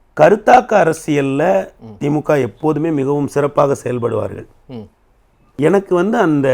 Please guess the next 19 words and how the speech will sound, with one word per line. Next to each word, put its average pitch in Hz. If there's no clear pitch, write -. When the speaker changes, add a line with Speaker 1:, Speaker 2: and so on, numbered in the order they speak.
Speaker 1:
தொலைக்காட்சியை 220
பார்த்து -
தான் 170
நான் 139
தெரிந்து 147
கொண்டேன் 131
அப்படின்னு 143
ஐயா 156
முதலமைச்சராக 156
இருந்தபோது 131
சொன்ன 156
அந்த 120
பைட்டை 147
நீங்க 147
பார்த்திருக்கீங்களா? 104
Speaker 2:
சரி, 107
சரி. 92
Speaker 1:
பார்த்திருக்கீங்களா? 120
Speaker 2:
ஆமா. 131